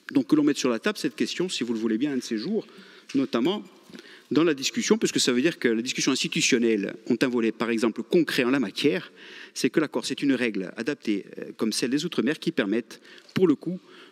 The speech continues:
de désengorger les budgets des intercommunalités et donc de moins faire payer aux contribuables ce qui ne doit pas payer.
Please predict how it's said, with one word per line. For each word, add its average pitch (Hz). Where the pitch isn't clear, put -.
de 139
désengorger 147
les 127
budgets 123
des 104
intercommunalités 151
et 214
donc 135
de 139
moins 143
faire 127
payer 110
aux 117
contribuables 117
ce -
qui -
ne 107
doit 101
pas 147
payer. 90